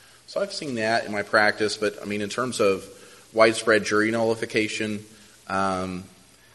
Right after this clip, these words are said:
a-, as a defense attorney, it's kinda hard to bank on that,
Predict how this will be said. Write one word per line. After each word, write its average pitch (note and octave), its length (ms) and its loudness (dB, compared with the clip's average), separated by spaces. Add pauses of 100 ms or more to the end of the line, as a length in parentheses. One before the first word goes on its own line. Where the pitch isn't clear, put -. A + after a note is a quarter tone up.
(340)
a-, A#2+ 240 4
as A2+ 460 2
a G#2+ 60 -6
defense A#2 420 -2
attorney, G2+ 300 -4
it's F2+ 100 -4
kinda G2 180 -8
hard G2+ 260 -2
to F2 60 -4
bank F2+ 380 -6
on C2+ 200 -12
that, G1+ 300 -10